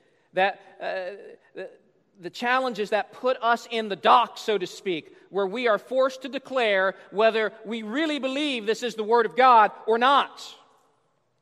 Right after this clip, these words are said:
In the fifteen hundreds, there were different issues, like the greedy sale of indulgences in the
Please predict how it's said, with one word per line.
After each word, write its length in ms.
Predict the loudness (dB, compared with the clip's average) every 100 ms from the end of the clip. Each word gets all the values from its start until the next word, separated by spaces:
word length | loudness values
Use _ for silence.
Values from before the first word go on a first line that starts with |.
| _ _ _
In 60 | -10
the 40 |
fifteen 360 | -4 -4 -2 -4
hundreds, 640 | -2 0 -2 -2 -6 -18 -20 _ _ _ _ _ -8
there 140 | -4
were 100 | -2
different 320 | -2 -2 -2
issues, 420 | -4 -4 -8 -6
like 240 | -2 -2 -2 -8 -20 _ _
the 80 | -12
greedy 280 | -6 -4 -4
sale 340 | -4 -4 -2
of 80 | -4
indulgences 800 | -6 -4 -4 -6 -14 -14 -14 -14
in 100 | -12
the 160 | -12